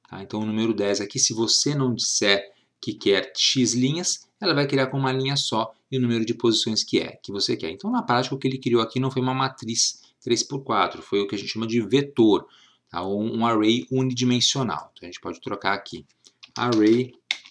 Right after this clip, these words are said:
de uma dimensão de uns. Tá? Eu vou dar pra aparecer uma mensagenzinha mais adequada. Array, array de uma dimensão de uns, que pode ser bastante útil em vários cenários.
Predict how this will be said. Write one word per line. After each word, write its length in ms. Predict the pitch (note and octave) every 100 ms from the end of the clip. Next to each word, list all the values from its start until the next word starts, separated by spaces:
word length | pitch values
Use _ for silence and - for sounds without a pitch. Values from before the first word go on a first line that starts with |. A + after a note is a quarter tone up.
| - - -
de 180 | G#2+ B2
uma 300 | G#2+ A2 A#2+
dimensão 1080 | - G#2 G2+ G#2 G2+ G#2 G#2 - A#2 A#2 C3 -
de 320 | B2 A#2+ - -
uns. 680 | A#2+ F#2 - - - - - _ _ _ _ _ _ _ _ -
Tá? 120 | G#2+
Eu 100 | G2
vou 120 | F2+
dar 160 | F#2+ G2+
pra 120 | G#2+
aparecer 380 | - - G2 -
uma 80 | G2+
mensagenzinha 580 | G2+ - G2 G2+ G2 G2+
mais 160 | G#2
adequada. 520 | G#2 A2 - E2 -
Array, 340 | F2+ A#2+ C3 - -
array 380 | G#2 G#2+ B2 B2+
de 100 | B2+
uma 120 | B2+
dimensão 540 | A#2+ B2 A2+ - A2+
de 160 | A2 B2
uns, 600 | F#2+ D#2+ - - - _ - _ _ _
que 80 | -
pode 160 | C#3 A2
ser 80 | G#2+
bastante 400 | G#2+ B2 A#2 G#2+
útil 240 | G#2 A#2
em 20 |
vários 260 | G#2 G#2 -
cenários. 760 | B2 F2 D#2 - - - -